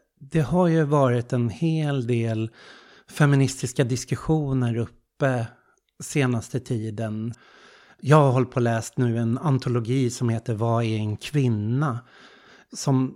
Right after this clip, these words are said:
tar upp olika så här feministiska diskussioner för stunden. Och jag känner lite så här att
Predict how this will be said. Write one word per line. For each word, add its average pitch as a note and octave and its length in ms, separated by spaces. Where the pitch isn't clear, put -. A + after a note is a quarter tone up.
tar C3 180
upp - 280
olika A#2 480
så B2+ 120
här A2+ 100
feministiska A#2 1040
diskussioner C3+ 600
för B2+ 140
stunden. A#2+ 760
Och D3+ 220
jag D#3 160
känner E3 320
lite D3+ 380
så D#3 120
här C#3 100
att C3 100